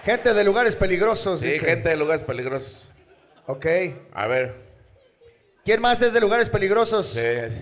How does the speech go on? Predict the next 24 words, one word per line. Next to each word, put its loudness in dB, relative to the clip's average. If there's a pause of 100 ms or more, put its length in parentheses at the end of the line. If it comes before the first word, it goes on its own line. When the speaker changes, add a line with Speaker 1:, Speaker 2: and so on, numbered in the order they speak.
(300)
Speaker 1:
Lo -2
que 0
son 2
llamada 2
la -2
Speaker 2:
¿Qué 0
están 0
viendo? -2 (2750)
Speaker 1:
¿Sí -8
le 4
han 2
robado 2
algo, 0
tío -2
Robert? 2
Speaker 2:
Sí. 2
Speaker 1:
Ahí 0
estamos -4
viendo, -6
¿qué -8
le -4
han -4
Speaker 2:
Sí. 2
Speaker 1:
robado? 0